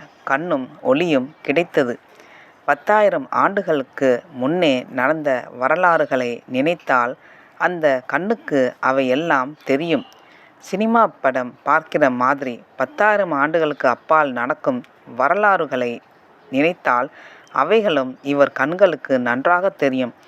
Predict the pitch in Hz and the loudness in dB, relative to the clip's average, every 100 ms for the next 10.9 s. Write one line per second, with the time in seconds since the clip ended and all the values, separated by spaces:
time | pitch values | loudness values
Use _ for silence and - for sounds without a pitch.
0 | - - - 156 160 143 127 123 - 160 | -20 -20 -4 -2 0 0 0 -2 -2 -2
1 | 214 202 170 147 135 127 127 - 143 156 | 0 -2 0 0 2 2 0 -4 -2 2
2 | 214 180 139 127 117 123 131 190 202 139 | 2 2 -4 -6 -8 -4 -2 0 2 2
3 | - _ 139 165 220 214 151 139 131 127 | 0 _ -2 2 2 2 2 2 0 -2
4 | 127 - - 135 143 147 123 - _ _ | -8 -14 -4 -2 2 2 2 -6 _ _
5 | _ - - - - - - - 202 226 | _ -20 -20 -20 -20 -20 -8 -4 4 6
6 | 180 131 - 131 135 131 123 131 139 135 | 6 2 -2 -2 0 0 0 0 2 2
7 | 127 151 - - - - 170 196 208 147 | 2 0 -12 -20 -20 -8 -4 4 6 4
8 | 135 - 139 165 190 - 139 131 - _ | 2 -4 -4 -2 -6 0 2 2 -4 _
9 | - - 147 165 156 113 - - - - | -20 -2 0 2 -2 -4 -10 -20 -20 -20
10 | _ _ - 196 233 226 180 143 123 | _ _ -2 0 2 4 4 2 -2